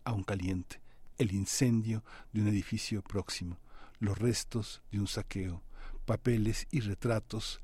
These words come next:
en medio de la calle. Todo pasó, todo es borroso ahora, todo menos eso que apenas percibí en aquel tiempo y que años más tarde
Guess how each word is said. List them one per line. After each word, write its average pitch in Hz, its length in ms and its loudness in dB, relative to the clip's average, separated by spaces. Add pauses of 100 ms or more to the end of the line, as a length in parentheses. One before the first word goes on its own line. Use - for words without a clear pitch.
en 117 160 2
medio 107 240 4
de 110 80 2
la 92 120 0
calle. 95 460 -2 (680)
Todo 175 240 6
pasó, 117 420 2 (680)
todo 151 180 10
es 127 100 4
borroso 123 400 2
ahora, 104 300 4 (580)
todo 170 240 12
menos 131 300 10
eso 135 160 0
que - 100 2
apenas 120 320 2
percibí 110 400 2
en 110 100 4
aquel 110 280 0
tiempo 120 440 2 (360)
y 107 80 4
que - 100 4
años 123 260 8
más 123 220 4
tarde 107 420 4